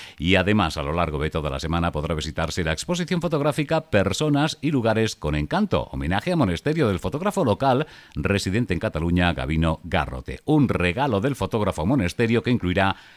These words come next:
imágenes de muchas personas conocidas a las que se les harán llegar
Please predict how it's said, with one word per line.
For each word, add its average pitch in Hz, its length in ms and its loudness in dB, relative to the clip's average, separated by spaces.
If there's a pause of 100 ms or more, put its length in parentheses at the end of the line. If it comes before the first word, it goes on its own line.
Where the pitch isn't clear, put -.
(180)
imágenes 95 580 2
de 76 80 -6
muchas 87 260 -2
personas 92 380 -2
conocidas 98 480 0
a 90 40 -2
las 78 180 -4
que 82 380 2
se - 120 -6
les 67 160 -6
harán 127 260 2
llegar 90 380 0